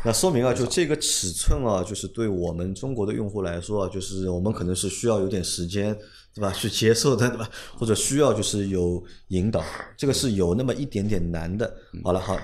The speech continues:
Speaker 1: 那聊到这里的话，就后面这个话题就难聊了。
Speaker 2: 嗯。
Speaker 1: 就本来还想聊一聊这个车会不会加价，对吧？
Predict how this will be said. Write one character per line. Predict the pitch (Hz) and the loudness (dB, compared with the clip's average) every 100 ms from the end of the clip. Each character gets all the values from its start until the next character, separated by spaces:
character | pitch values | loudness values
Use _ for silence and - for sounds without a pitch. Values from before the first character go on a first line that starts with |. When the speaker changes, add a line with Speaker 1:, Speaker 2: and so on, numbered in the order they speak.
| 90 127 | -6 0
Speaker 1:
那 | 117 | 2
聊 | 95 | 2
到 | 156 147 | 4 4
这 | 220 | 4
里 | 226 | 2
的 | 90 | 0
话， | 80 90 85 | 0 0 -2
就 | 95 | -4
后 | - | -4
面 | 147 | -2
这 | 135 | 0
个 | 117 | 0
话 | 117 | 0
题 | 104 | -2
就 | 113 | -2
难 | 95 95 | -2 -2
聊 | 98 87 | -2 -2
了。 | 98 - - - | -4 -8 -20 -14
Speaker 2:
嗯。 | 90 80 | -10 -6
Speaker 1:
就 | 101 | -2
本 | 101 | 2
来 | |
还 | 131 | 2
想 | 131 92 | 2 2
聊 | 95 | 4
一 | 117 | 2
聊 | 90 87 - - - - | 2 -2 -10 -20 -20 -6
这 | 117 | -2
个 | |
车 | 101 113 | 0 0
会 | 120 | -2
不 | 120 | -2
会 | 104 | -4
加 | 92 104 | -2 -2
价， | 107 82 - - - | -2 -6 -10 -20 -20
对 | |
吧？ | 90 | -20